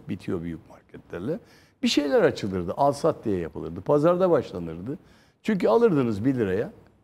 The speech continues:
yine o dönem, bu dönemde de yok, satarsınız <laughs> iki liraya, yüzde yüz para kazanırsınız. Bir de bakarsınız ki gün günü karşılar,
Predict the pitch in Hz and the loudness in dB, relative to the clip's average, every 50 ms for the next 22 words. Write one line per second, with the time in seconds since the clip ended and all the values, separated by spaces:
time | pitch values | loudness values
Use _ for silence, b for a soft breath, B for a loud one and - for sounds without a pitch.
0 | - 147 175 185 170 151 139 135 123 120 120 110 110 107 107 107 131 151 147 143 | -6 -2 0 4 4 4 4 4 4 4 4 4 4 2 0 0 2 2 4 4
1 | 143 135 139 131 131 120 110 92 87 92 110 131 127 - - 175 151 - 139 110 | 4 4 2 0 0 0 0 -2 -2 -2 -4 -6 -6 -6 -4 -2 -2 0 0 -2
2 | 85 - - 117 139 156 151 - - b b b b b b b b b _ - | -2 -2 -4 -4 -4 -4 -6 -8 -18 b b b b b b b b b _ -14
3 | - - 135 117 95 90 - - - - 165 151 131 120 104 101 107 127 160 - | -8 -4 -4 -4 -4 -4 -6 -6 -2 2 4 4 4 4 2 2 2 0 0 -2
4 | - B B B B B - 135 156 160 143 147 156 175 160 160 - - 139 135 | -4 B B B B B -2 0 2 2 4 6 4 4 4 0 -2 0 0 0
5 | 120 117 117 101 95 98 95 95 87 - 127 123 139 127 123 175 226 254 220 175 | 0 -2 -2 -2 -2 -2 -4 -4 -4 -4 -4 -4 -4 -4 -4 -2 0 0 2 2
6 | 131 107 139 156 147 117 147 190 220 175 - - 131 120 139 - b b b b | 2 2 2 0 0 0 -2 -6 -6 -6 -6 -4 -6 -6 -6 -6 b b b b
7 | b b b b b b _ _ _ _ _ _ _ _ _ _ _ _ _ _ | b b b b b b _ _ _ _ _ _ _ _ _ _ _ _ _ _
8 | _ - 113 113 147 180 202 202 196 165 143 117 131 156 175 196 156 160 139 120 | _ -6 -2 2 4 4 4 4 2 0 0 2 2 4 4 4 4 4 2 2
9 | 101 - 120 131 165 185 | 2 -2 -4 -2 -2 -2